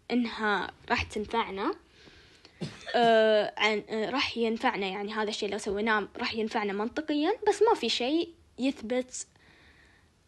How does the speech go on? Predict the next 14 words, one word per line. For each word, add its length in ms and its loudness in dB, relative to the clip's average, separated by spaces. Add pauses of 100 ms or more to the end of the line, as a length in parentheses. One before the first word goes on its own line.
(280)
آه، 760 -2
يعني 180 0
ما 80 2
في 120 -6
دراسة 440 2
تثبت 360 -8
الموضوع، 460 -2 (240)
أو 280 6 (340)
يكون، 380 0 (680)
أو 220 2
إذا 220 0
أنا 220 0
مثلًا 400 -4
بغيت، 380 -2